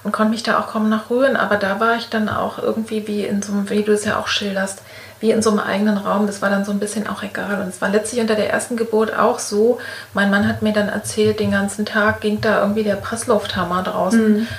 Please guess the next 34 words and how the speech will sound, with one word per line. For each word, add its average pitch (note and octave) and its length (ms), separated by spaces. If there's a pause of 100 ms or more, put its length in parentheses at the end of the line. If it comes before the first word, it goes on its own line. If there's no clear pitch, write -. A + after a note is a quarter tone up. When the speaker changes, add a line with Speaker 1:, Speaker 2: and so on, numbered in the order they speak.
Speaker 1:
Das - 180
hab E3+ 100
ich - 120
überhaupt E3 280
gar - 100
nicht F#3+ 180
gehört F#3+ 400
und G3 140
nicht G3 220
wahrgenommen, F#3 500
ne? G3+ 120 (420)
Also G3+ 260
da G3 120
bin G3+ 180
ich - 180
offensichtlich - 560
auch - 180
in G3+ 100
so G3+ 100
einem, G3 180 (460)
dann G#3+ 160
in A#3+ 100
so G#3+ 100
einem G#3+ 140
super A#3+ 400
kraftvollen G#3 800
Modus A#3+ 420
gewesen. A3 400
Und G3+ 140
ich - 240
würde A#3+ 160
das A3+ 180
genauso G#3 440
beschreiben, A3 840